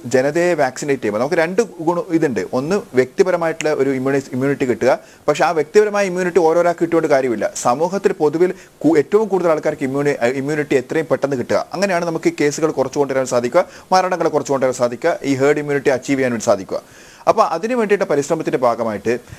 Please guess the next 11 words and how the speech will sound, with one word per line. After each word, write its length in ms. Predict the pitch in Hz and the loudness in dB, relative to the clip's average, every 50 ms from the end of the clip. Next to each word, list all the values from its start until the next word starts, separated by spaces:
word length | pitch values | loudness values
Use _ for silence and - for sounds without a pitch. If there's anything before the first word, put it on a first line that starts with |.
| - - | -4 -2
ഇപ്പം 380 | 262 - - - 214 220 - - - _ | -2 0 2 2 0 0 -2 -8 -14 _
ഈ 240 | 123 143 175 190 - - - 110 | -6 -6 -4 -6 -6 -6 -8 -6
Pfizer 420 | - - 113 113 123 - - 208 | 0 0 2 0 2 0 -2 0
വാക്സിൻ 360 | 196 185 175 175 - 202 180 | 2 2 0 0 -2 -2 -2
ആദ്യം 320 | 156 139 143 147 175 170 151 | 0 0 0 0 -2 -2 -4
അംഗീകരിച്ച് 440 | 139 147 151 147 151 165 156 160 | -4 -4 -2 -2 -2 -2 -2 -2
യു 200 | 139 123 123 123 123 | 0 0 0 0 2
കെയിൽ 180 | 151 147 147 139 - 123 | 2 2 2 2 0 -2
തന്നെ 220 | 101 110 127 139 - - - | -2 -2 -4 -6 -6 -4 -2
ഈ, 220 | 165 175 170 165 | 0 2 2 2
ഏഹ്, 240 | 165 - 131 139 | 2 2 0 -2